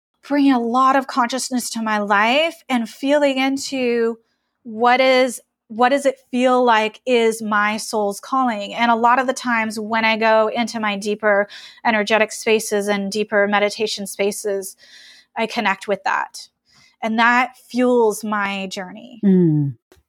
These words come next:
Speaker 2: Yeah, I think that that's beautifully said. And I think that when you think about purpose, if you,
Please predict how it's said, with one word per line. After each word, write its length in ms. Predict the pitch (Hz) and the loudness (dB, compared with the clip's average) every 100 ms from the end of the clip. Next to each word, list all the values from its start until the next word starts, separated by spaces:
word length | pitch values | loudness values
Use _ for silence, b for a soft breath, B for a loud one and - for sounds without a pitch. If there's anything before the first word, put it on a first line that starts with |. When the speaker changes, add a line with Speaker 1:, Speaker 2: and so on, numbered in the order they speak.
| _ | _
Speaker 2:
Yeah, 260 | 196 180 170 | 0 2 2
I 120 | 180 | 0
think 220 | 196 220 | -2 -2
that 260 | 202 175 - 185 | 0 0 -2 -4
that's 320 | 175 185 - | 0 0 -2
beautifully 560 | - 196 196 180 156 | 0 2 2 0 -4
said. 480 | 165 - 185 165 160 B B B - | -2 0 2 2 -4 B B B -2
And 380 | 196 185 180 170 | 2 4 2 2
I 200 | 190 185 | 0 0
think 320 | - 202 190 | 0 -2 2
that 460 | 180 165 165 - - _ _ 185 - _ _ _ _ _ _ | 2 2 -2 -8 -20 _ _ -20 -20 _ _ _ _ _ _
when 160 | - 190 | 0 4
you 80 | 190 | 4
think 220 | 185 262 | 2 0
about 240 | 185 - | 0 0
purpose, 640 | - 202 196 147 - - - b b b b - | -2 -2 0 -2 -2 -10 -14 b b b b -6
if 240 | 202 - | -4 0
you, 220 | 233 214 | 0 0